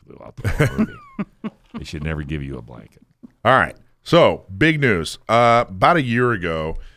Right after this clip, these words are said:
Speaker 2: um, you know, not a couple years ago, we got, we helped get Laura Lothian elected
Speaker 1: Oh,
Speaker 2: to
Speaker 1: yeah.
Speaker 2: La Mesa City Council, and we were truly the difference that got her elected in a tough area. You know, La Mesa has, its, uh, demographics have,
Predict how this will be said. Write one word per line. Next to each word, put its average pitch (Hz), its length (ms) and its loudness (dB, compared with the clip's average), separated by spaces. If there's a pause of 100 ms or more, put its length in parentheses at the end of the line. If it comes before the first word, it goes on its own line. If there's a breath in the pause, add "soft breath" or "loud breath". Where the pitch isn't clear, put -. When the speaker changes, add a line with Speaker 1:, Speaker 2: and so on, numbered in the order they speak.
(360 soft breath)
Speaker 2:
um, 113 380 2
you 143 120 -6
know, 139 120 0
not 156 260 -2
a 110 160 -10
couple 175 300 0
years 90 260 0
ago, 85 500 -4
we 107 160 -2
got, 120 300 0
we 110 120 -2
helped 127 220 -2
get 107 120 -4
Laura 104 380 0
Lothian 90 680 -4
elected 85 680 -6
Speaker 1:
Oh, 135 140 -12
Speaker 2:
to 131 80 -6
Speaker 1:
yeah. 104 180 -4 (100)
Speaker 2:
La 82 220 -6
Mesa 80 520 -8
City 78 380 -10
Council, 67 500 -14
and 73 160 -10
we 92 120 -4
were 92 140 -4
truly 90 340 -6
the 76 100 -10
difference 120 400 -8
that 78 100 -14
got 76 220 -8
her 76 120 -12
elected 90 540 -6 (440 loud breath)
in 92 140 -6
a 87 140 -4
tough - 400 -4
area. 85 340 -4
You 107 120 -8
know, 117 100 -4
La 113 80 -4
Mesa 120 600 -4
has, 90 400 -6
its, - 360 -10
uh, 80 320 -6
demographics 92 640 -4
have, 78 100 -14